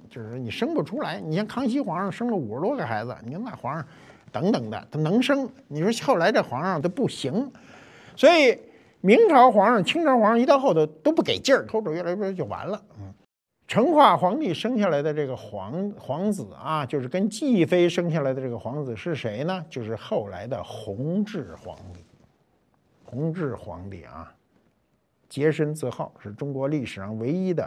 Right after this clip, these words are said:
啊，一夫一妻制啊，这是载入史册的。这个故事啊，真是让我们看见一个千古爱情的故事。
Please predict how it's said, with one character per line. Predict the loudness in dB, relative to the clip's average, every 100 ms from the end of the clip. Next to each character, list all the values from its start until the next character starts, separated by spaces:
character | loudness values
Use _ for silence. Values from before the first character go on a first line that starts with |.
| -6
啊， | -16 -16 -18 _
一 | -8 -6
夫 | -4
一 | -4
妻 | -4 -4
制 | -4 -8 _
啊， | -20 -20 _
这 | -18
是 | -14 -14
载 | -10 -10 -4
入 | 0 0
史 | -2 -10
册 | -10 -8
的。 | -8 -16 _ _ _ _ -20 -20 _ _ _ -20 _ -2
这 | 0
个 | 0 -2
故 | 0 -2
事 | -2 -8 -12 -14
啊， | -16 -18 -20 _ -6
真 | -4
是 | -2 -2
让 | -4 -6
我 |
们 | -12 -12
看 | -8 -6
见 | -6 -8
一 | -6
个 | -6
千 | -6 2 4 4 0
古 | -8 -12
爱 | -8 -8 -8
情 | -14 -10
的 | -8
故 | -8 -12
事。 | -16